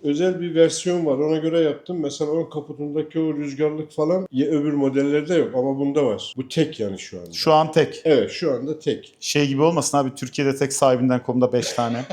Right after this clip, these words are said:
Speaker 1: <laughs> Onu bilemem ama şunu iyi biliyorum. Montajını yaptığım için tek.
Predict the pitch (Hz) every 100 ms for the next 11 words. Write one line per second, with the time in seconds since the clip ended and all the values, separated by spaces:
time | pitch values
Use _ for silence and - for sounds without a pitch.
0 | - 202 - - 170 - 147 - _ _
1 | _ - 131 151 156 165 139 143 160 175
2 | 220 - - - 170 175 180 175 165 147
3 | 196 214 170 165 160 143 156 160 156 -
4 | 170 170 - 214 - 185 - -